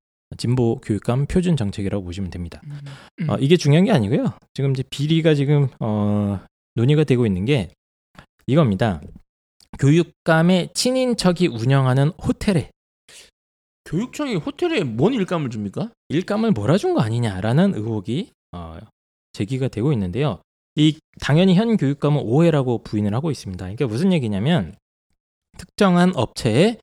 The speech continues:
Speaker 1: 비교적 많은 일이 맡겨진 것은 사실이지만, 그러나 교육감이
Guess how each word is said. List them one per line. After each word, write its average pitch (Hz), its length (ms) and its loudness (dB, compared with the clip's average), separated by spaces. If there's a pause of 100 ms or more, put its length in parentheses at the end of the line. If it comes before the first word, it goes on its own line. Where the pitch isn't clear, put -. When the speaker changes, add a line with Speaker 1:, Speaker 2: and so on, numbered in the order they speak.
(380)
Speaker 1:
비교적 175 600 2
많은 147 640 4
일이 143 280 4
맡겨진 127 520 0
것은 180 380 0
사실이지만, 110 880 -2 (840)
그러나 165 340 0
교육감이 147 680 0